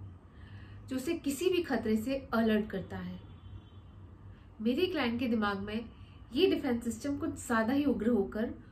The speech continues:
उत्पन्न हुआ है, जिसकी वजह से उसे ये खून हो गया है। ये केस हत्या का मामला नहीं,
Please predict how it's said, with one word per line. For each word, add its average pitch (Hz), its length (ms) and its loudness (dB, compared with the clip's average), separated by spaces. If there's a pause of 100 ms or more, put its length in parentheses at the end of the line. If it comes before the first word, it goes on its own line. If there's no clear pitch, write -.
(180)
उत्पन्न 277 420 0
हुआ 226 220 0
है, 180 220 -6 (1040)
जिसकी 233 280 -2
वजह 214 200 2
से 226 140 -2
उसे 254 240 -2
ये 339 160 0
खून 349 240 -4
हो 320 140 0
गया 202 160 -2
है। 190 140 -6 (2000)
ये 277 120 2
केस 277 320 -2 (100)
हत्या 254 280 -2
का 269 140 2
मामला 233 320 2
नहीं, 214 420 2